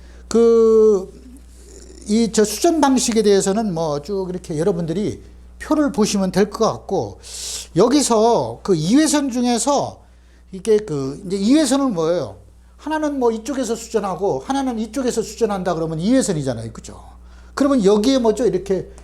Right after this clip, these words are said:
엘비에스나 이런 게 있을 거고. 그다음에 여기에 뭐예요?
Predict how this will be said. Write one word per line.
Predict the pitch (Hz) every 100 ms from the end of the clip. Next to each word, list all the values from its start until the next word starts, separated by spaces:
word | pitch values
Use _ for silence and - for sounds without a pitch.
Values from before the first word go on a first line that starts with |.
| -
엘비에스나 | 147 226 226 226 196 196 175 156 139 135
이런 | 190 185
게 | 175
있을 | - 160
거고. | - 110 95 - - - - - -
그다음에 | 247 269 240
여기에 | 202 226 269
뭐예요? | 240 196 202 247